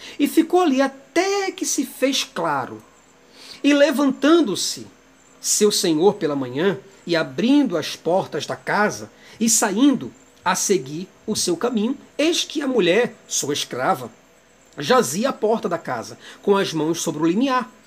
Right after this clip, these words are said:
E ele lhe disse: "Levanta-te e vamo-nos." Porém, não respondeu. Então, pô-la sobre um jumento,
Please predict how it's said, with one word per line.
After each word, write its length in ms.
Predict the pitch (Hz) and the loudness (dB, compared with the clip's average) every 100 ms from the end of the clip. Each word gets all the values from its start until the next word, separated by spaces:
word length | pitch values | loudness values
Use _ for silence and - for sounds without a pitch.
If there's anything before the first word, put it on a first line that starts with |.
| - - | -20 -2
E 160 | 247 320 | 4 6
ele 180 | 320 285 | 6 4
lhe 80 | |
disse: 480 | 226 233 226 - 127 - _ _ _ _ _ _ _ _ - | 2 0 0 -2 -8 -14 _ _ _ _ _ _ _ _ -4
"Levanta-te 560 | 151 196 208 123 - - _ _ _ _ _ _ _ | 2 4 4 0 -8 -12 _ _ _ _ _ _ _
e 80 | - | -8
vamo-nos." 600 | 110 202 139 101 - - - _ _ _ _ _ - | 2 2 2 -4 -10 -14 -18 _ _ _ _ _ 4
Porém, 400 | 240 214 226 233 - - - | 8 8 6 0 -14 -20 -6
não 160 | 170 151 | -2 -2
respondeu. 520 | 160 - 226 151 117 - _ - - 240 | -4 -2 -2 -2 -10 -18 _ -20 -10 0
Então, 480 | 294 254 240 294 - _ _ _ _ _ _ | 4 6 4 4 -6 _ _ _ _ _ _
pô-la 640 | 180 175 175 202 220 294 302 - - | 4 6 6 8 8 6 0 -14 -10
sobre 440 | - - 175 139 | -6 -4 -4 -4
um 100 | 147 | -4
jumento, 640 | 139 165 139 120 165 - | -4 -4 -4 -4 -8 -10